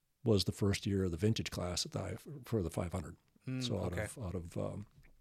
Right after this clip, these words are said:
Speaker 1: uh, out of Thief River up there. So,
Speaker 2: Mm-hmm.
Speaker 1: yeah. And so I built a sled for that and went up and raced that five hundred. And that was probably one of the most fun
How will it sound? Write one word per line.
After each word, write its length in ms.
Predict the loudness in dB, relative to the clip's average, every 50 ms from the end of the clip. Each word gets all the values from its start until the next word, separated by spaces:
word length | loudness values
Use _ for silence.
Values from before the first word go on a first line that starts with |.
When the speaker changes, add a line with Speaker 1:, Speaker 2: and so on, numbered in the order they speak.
| -20 -20 _ _ -20 -20 _ -20 -14 -14 -14 -14 -14 -20 -20 -20 -20 -20 -20 -20 -20 _ _ _ _ _ -20 -16 -10
Speaker 1:
uh, 300 | -10 -8 -8 -8 -4 -4
out 80 | -2 -2
of 60 | 0
Thief 180 | 0 0 0 0
River 240 | -4 -4 -4 -6
up 100 | -6 -6
there. 180 | -8 -12 -12 -12 -14 -10 -2
So, 180 | 0 0 0
Speaker 2:
Mm-hmm. 160 | 0 -4 -8 0
Speaker 1:
yeah. 240 | 2 4 4 4 2 -4 -8 -20 _ _ _ _ -20 -20 -20 -20 _ _ _ _ _ _ _ _ _ _ _ _ _ _ _ _ _ _ _ _ _ 0
And 260 | 4 6 8 8 8 10
so 80 | 10
I 40 | 10
built 220 | 10 10 8 8
a 40 | 6
sled 280 | 4 6 6 6 4 4
for 80 | 2 0
that 300 | 0 2 2 2 0 0 -2
and 80 | -2 0
went 140 | 0 0
up 100 | -2 -2
and 80 | -2 -2
raced 220 | -2 0 0 0
that 140 | 0 -2 -4
five 200 | -4 -6 -6 -4
hundred. 240 | -6 -6 -6 -4 -2
And 120 | 0 2 4
that 120 | 4 6
was 120 | 6 4 4
probably 240 | 4 4 4 4
one 100 | 4 4
of 60 | 2 2
the 60 | 2
most 260 | 2 2 2 0 0
fun 320 | 0 0 0 0 0 -2